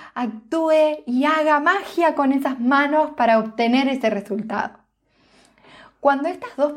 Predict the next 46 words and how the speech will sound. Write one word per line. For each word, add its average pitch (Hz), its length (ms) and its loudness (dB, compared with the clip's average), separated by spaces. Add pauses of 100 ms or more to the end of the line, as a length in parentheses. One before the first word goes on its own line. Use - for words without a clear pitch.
partes 226 580 -2
están 240 300 0
en 262 120 2
desequilibrio, 202 880 0
es 208 100 -2
decir, 208 320 -4
por 190 140 -6
ejemplo, 208 540 -4
el 202 180 0
exigente 220 680 0
le 196 80 -4
está 262 180 -4
pidiendo 294 400 0
algo 285 220 2
al 240 100 0
exigido, 220 600 -2
que 214 80 -4
es 220 100 -6
el 214 140 -2
cuerpo, 254 580 -2
que 220 240 -4
el 269 140 0
cuerpo 370 320 0
no 320 240 -2
puede 302 200 4
hacer, 220 580 0 (280)
que 247 100 -2
no 269 100 2
es 311 140 -2
real 226 720 2
para 180 160 -4
el 175 140 -10
cuerpo, 233 460 -2
ya 320 220 -6
sea 392 220 -4
porque, 196 300 -6 (380)
por 208 140 0
ejemplo, 214 480 2
mis 214 180 4
manos 311 500 2 (300)
van 254 220 2
a 277 60 0
estampar 247 440 -2
por 233 160 -2
primera 214 340 0
vez. 175 320 -6